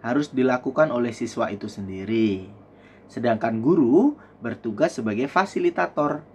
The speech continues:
yang mana membantu siswa untuk mengarahkan ke arah yang benar ketika siswa mengalami kesulitan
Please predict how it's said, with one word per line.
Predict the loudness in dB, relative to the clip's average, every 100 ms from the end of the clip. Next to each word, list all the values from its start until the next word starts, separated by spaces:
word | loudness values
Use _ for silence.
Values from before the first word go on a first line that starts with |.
| -20 -20 -12 0
yang | 2 2
mana | -2 -4 -4 -6 -4 0 4 4 0 -14 -20 -8
membantu | -4 2 4 2 -2 -8
siswa | -6 -8 -6 -2 -2 -2
untuk | -4 -4 -6 -8
mengarahkan | -6 -4 -2 -2 -4 -10 -6 -2 -2 -6 -12 -12
ke | -2
arah | 0 2 0
yang | 0 -2 -2 -6
benar | -4 0 0 0 -6 -20 -20 -20 -14
ketika | -12 -8 0 2
siswa | 2 -2 0 2
mengalami | 2 0 -2 -2 -4 -6
kesulitan | -8 -6 -6 -2 0 0